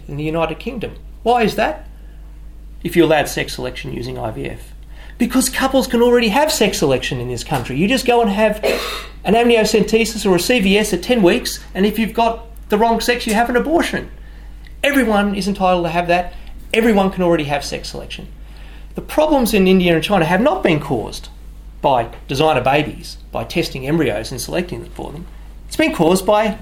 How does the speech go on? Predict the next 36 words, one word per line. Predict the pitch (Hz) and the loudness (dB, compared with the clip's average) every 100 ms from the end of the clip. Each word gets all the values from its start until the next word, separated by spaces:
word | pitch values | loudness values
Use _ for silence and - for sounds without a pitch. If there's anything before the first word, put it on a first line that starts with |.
| - | -6
having | - 151 170 160 - - - - - | 0 4 4 2 -6 -16 -18 -16 -2
terminations | 233 254 208 185 - 143 | 2 4 4 2 0 -4
of | 139 | -4
pregnancy | 139 139 170 - 254 226 - - - - - - | -8 -6 -8 -8 -10 -12 -16 -18 -18 -18 -18 -8
and | - 208 | 0 2
infanticide. | 220 294 392 - - - - - - - - - - | 4 2 2 0 -2 -4 -12 -18 -18 -18 -18 -16 -2
And | 214 208 | 2 4
both | 277 311 | 4 4
of | 262 | 4
those | 127 110 | 4 2
things | - - - - - - | -4 -10 -12 -14 -18 -16
could | - 139 | -2 -2
occur | 139 127 127 | 0 0 0
in | 123 | 0
the | 123 | -4
U | 123 | -6
K | 120 117 | -4 -4
today. | 113 - 185 151 76 - - - - | -2 0 2 2 -2 -10 -16 -18 -6
We | 147 | 0
don't | 170 | 0
need | 135 170 | 4 4
access | 127 143 - - | 4 0 -6 -8
to | - 113 | -6 -6
I | 113 | -4
V | 117 | -4
F | 120 - | -4 -8
and, | 117 113 - | -10 -12 -14
and, | 131 | -12
P-, | 143 135 | -8 -8
and | 135 123 117 - | -8 -10 -12 -6
P | 139 | -6
G | 123 | -4
D | 117 135 | -4 -6
to | 117 | -6
do | 117 | -4
that. | 123 175 - | 0 0 -2